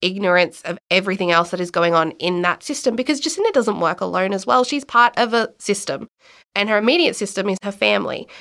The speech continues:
and how her family operates. They didn't want to know how the family operated. They didn't want to know how we were all able to function. It was, "How can you do the most for Jacinda and we not have to do as much?" And that is really hard 'cause you feel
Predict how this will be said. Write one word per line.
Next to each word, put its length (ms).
and 100
how 180
her 100
family 380
operates. 640
They 120
didn't 180
want 100
to 60
know 160
how 160
the 100
family 320
operated. 600
They 140
didn't 180
want 100
to 80
know 240
how 180
we 160
were 240
all 320
able 300
to 100
function. 540
It 180
was, 340
"How 200
can 240
you 140
do 160
the 80
most 260
for 120
Jacinda 540
and 220
we 240
not 300
have 200
to 80
do 220
as 120
much?" 440
And 200
that 100
is 200
really 180
hard 240
'cause 160
you 120
feel 220